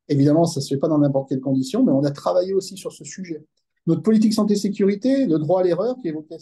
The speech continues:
euh, Vivien tout à l'heure, eh bien, c'est exactement ça. C'est comment passer d'une politique, euh, santé-sécurité qui était plutôt punitive, il faut bien le reconnaître, hein, euh, où, euh, la moindre erreur, le moindre, le moindre accident du travail donnait lieu à une quel-, culpabilisation générale,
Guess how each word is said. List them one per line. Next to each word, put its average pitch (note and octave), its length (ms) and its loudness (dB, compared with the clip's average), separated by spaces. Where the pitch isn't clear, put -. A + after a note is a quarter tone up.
euh, D3 260 -4
Vivien D3+ 260 -18
tout D#3 180 -14
à D#3 40 -4
l'heure, G#3 260 -6
eh - 340 -20
bien, F#3 100 -6
c'est D#3 140 -4
exactement D#3+ 420 -2
ça. A#3 220 0
C'est D3 220 -10
comment G3+ 260 0
passer G3+ 240 -2
d'une F3+ 160 0
politique, F#3 520 -4
euh, E3+ 100 2
santé-sécurité F3 640 -2
qui F#3+ 80 -4
était D3 120 -2
plutôt F3+ 540 -4
punitive, G#3+ 640 2
il C#3 120 -20
faut - 160 -12
bien C#3 180 -2
le D3 60 0
reconnaître, D3+ 580 -2
hein, F#3+ 160 -10
euh, D3+ 340 -2
où, F3+ 320 -6
euh, D#3 40 -2
la D3+ 140 -4
moindre D#3+ 320 -8
erreur, F3 600 -6
le D3+ 100 -12
moindre, D#3 460 -10
le D#3+ 120 -14
moindre D#3+ 260 -8
accident F#3 300 -6
du F#3 60 -6
travail F#3 380 -4
donnait D#3 260 -10
lieu F3 220 -6
à D#3 60 -2
une D3 140 -6
quel-, D3+ 220 -10
culpabilisation D3+ 720 -2
générale, D3 600 2